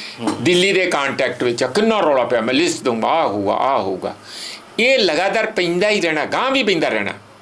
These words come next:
ਕਿਉਂਕਿ ਇਹਨਾਂ ਦੀ ਪਿੱਛੋਂ ਕੁਣਬਾ ਇੱਕੋ ਵਾ। ਤੇ ਬੀ ਜੇ ਪੀ ਵੀ ਚਾਹੁੰਦੀ ਸਾਡੇ 'ਚ ਆ ਜਾਏ ਤੇ ਕੋਈ ਬਹੁਤੀ ਗੱਲ ਨਹੀਂ ਆ। ਹੁਣ ਅੱਜ ਦੀ ਡੇਟ ਦੇ ਵਿੱਚ ਤੇ ਇਹੋ ਜਿਹਾ ਕੂ ਜਿਹੜਾ ਹੋਣਾ ਸੀ ਅੰਦਰੂਨੀ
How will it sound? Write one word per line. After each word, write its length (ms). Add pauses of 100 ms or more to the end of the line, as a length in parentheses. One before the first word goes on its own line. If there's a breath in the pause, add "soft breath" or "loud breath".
(640 loud breath)
ਕਿਉਂਕਿ 380
ਇਹਨਾਂ 320
ਦੀ 420 (360)
ਪਿੱਛੋਂ 400
ਕੁਣਬਾ 480
ਇੱਕੋ 340
ਵਾ। 220 (540 loud breath)
ਤੇ 100
ਬੀ 220
ਜੇ 160
ਪੀ 140
ਵੀ 120
ਚਾਹੁੰਦੀ 340
ਸਾਡੇ 280
'ਚ 100
ਆ 100
ਜਾਏ 140
ਤੇ 100
ਕੋਈ 120
ਬਹੁਤੀ 380
ਗੱਲ 240
ਨਹੀਂ 140
ਆ। 80 (1160 loud breath)
ਹੁਣ 420 (1000)
ਅੱਜ 160
ਦੀ 160
ਡੇਟ 280
ਦੇ 120
ਵਿੱਚ 460 (440 loud breath)
ਤੇ 260
ਇਹੋ 300
ਜਿਹਾ 180
ਕੂ 460
ਜਿਹੜਾ 320
ਹੋਣਾ 340
ਸੀ 200
ਅੰਦਰੂਨੀ 720